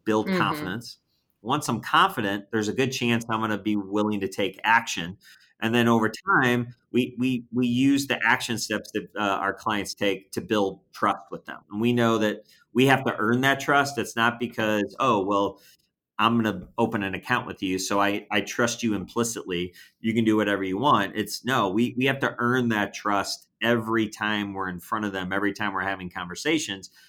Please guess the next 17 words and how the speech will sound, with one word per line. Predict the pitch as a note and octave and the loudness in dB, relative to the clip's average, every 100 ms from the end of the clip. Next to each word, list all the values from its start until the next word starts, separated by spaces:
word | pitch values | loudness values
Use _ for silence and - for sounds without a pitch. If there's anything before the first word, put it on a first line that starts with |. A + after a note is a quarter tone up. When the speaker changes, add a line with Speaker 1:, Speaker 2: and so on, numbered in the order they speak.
| _ | _
Speaker 1:
because | - A#2+ A2+ A2+ A#2 - _ _ | -8 0 2 2 0 -6 _ _
money | G#2 A2+ B2+ C#3+ | -2 0 2 0
is | A#2+ G#2+ | 0 2
a | A2+ | 0
very | G2 G#2+ A2 A2 A2 - | 2 2 4 2 0 -4
intangible | G#2 G#2+ - G#2 G#2+ G#2+ G#2+ G2 G2 | -6 -6 -8 -6 -6 -4 -6 -6 -6
thing. | - A#2 A#2 B2+ B2+ A2 | -6 -4 -2 -2 -6 -10
It's | F#2+ - | -10 -6
something | A2+ G#2+ A2 G2+ F#2 _ - | -6 -4 -6 -8 -10 _ -6
a | |
lot | G2 G#2 | 0 0
of | A2 | 0
people | - A#2 G#2+ | -4 -8 -6
don't | F2+ G#2 G#2 | -4 -2 -2
understand. | G#2+ G#2+ G2+ - G2+ G#2+ A2+ A2 | -2 -2 -2 -2 -2 -2 -2 -2
There's | G2 F#2+ - - | 0 -2 -4 -8
emotional | G2 G2 G#2 A#2 - B2 B2 B2 A#2+ | -6 0 2 2 0 0 2 0 -2